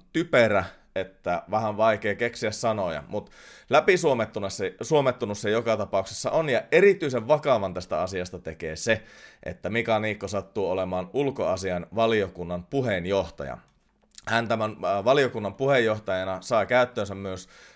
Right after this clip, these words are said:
äh, toisinaan salaista tietoa, ja, ja niin kuin kaikki ikävä kyllä tietää menneisyydestä, niin Niikko on kunnostautunut, äh, niin Kiinan kommunistisen puolueen kuin nyt ilmeisesti sitten,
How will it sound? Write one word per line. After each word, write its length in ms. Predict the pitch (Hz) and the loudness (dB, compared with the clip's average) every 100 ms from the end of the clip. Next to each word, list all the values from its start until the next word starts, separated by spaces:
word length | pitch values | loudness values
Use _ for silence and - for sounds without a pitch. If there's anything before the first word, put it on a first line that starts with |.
| - | -6
äh, 100 | 90 | -2
toisinaan 440 | 90 123 117 104 95 | 2 2 2 -2 -2
salaista 400 | 95 90 90 90 | -2 -2 -4 -4
tietoa, 560 | 165 175 131 110 101 | 2 4 4 2 0
ja, 300 | 95 95 92 | 2 2 0
ja 240 | 90 92 87 - - - | 0 0 0 -6 -18 -8
niin 160 | 107 101 | -6 -4
kuin 100 | 147 | 0
kaikki 460 | 160 156 - 127 107 | 2 2 -2 -6 -4
ikävä 340 | 135 143 127 | 0 2 2
kyllä 300 | 113 123 113 | 2 0 -2
tietää 460 | 101 127 120 113 101 | 0 2 2 2 -2
menneisyydestä, 680 | 110 143 127 110 95 95 101 | -2 -2 -2 -2 -6 -8 -8
niin 240 | 92 92 | -8 -8
Niikko 280 | 92 110 107 | -6 -6 -6
on 120 | 92 | -8
kunnostautunut, 800 | 90 120 113 107 95 92 92 92 - - - - - | -4 -4 -4 -4 -4 -2 -4 -8 -12 -20 -20 -12 -4
äh, 140 | 92 | -2
niin 220 | 98 92 | -2 -4
Kiinan 320 | 92 139 113 | 0 0 0
kommunistisen 680 | 104 151 143 120 110 95 92 | 0 0 0 -4 -6 -8 -8
puolueen 600 | 120 165 156 123 110 101 | -2 4 6 6 4 0
kuin 200 | 101 101 | -4 -4
nyt 160 | 101 98 | -4 -4
ilmeisesti 560 | 98 95 90 92 - | -4 -4 -6 -8 -14
sitten, 520 | 87 95 - - 85 | -10 -8 -8 -6 -6